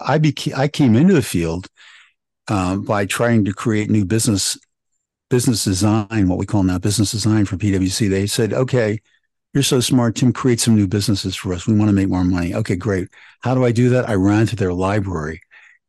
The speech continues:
and I started sucking in information, and I started sucking so much information in that I re-, that I kinda got enamored of that whole process. And the next company I went to work for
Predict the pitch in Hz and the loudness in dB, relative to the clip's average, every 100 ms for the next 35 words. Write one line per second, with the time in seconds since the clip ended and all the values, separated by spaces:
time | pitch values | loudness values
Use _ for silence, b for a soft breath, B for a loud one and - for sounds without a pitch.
0 | - 107 101 98 - 95 92 - 117 101 | -4 0 2 0 0 0 0 0 -2 2
1 | 110 98 92 90 104 101 120 - 98 90 | 4 4 4 2 2 2 2 2 2 2
2 | 95 120 101 - - 117 127 101 - 101 | 0 0 -2 -2 -2 0 2 2 2 2
3 | 95 101 98 98 117 - 95 90 95 B | 2 0 2 2 2 2 2 0 -2 B
4 | B B B 104 104 107 113 117 - _ | B B B -2 0 2 0 -2 -14 _
5 | - 110 104 101 135 123 104 101 98 104 | -6 -2 -2 0 0 0 2 2 2 4
6 | 123 117 92 95 87 95 92 - 139 170 | 4 2 0 -2 -2 0 -2 0 -2 0
7 | 107 98 101 98 98 104 104 - 113 104 | -2 -2 0 2 2 0 -2 -4 -4 0
8 | 101 98 104 92 104 135 - 101 92 98 | 0 2 0 0 -2 -4 -4 -2 -2 -4